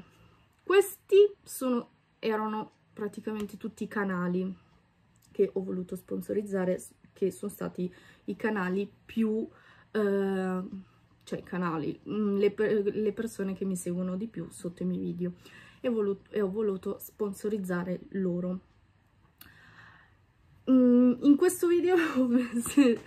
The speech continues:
cioè, come vedete mi impappino sempre, sono un po' agitata perché,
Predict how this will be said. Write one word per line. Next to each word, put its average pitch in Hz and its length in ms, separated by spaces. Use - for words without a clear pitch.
cioè, - 240
come 302 240
vedete 262 520
mi 226 160
impappino 214 600
sempre, 208 640
sono 202 460
un 214 140
po' 202 100
agitata 185 640
perché, 175 440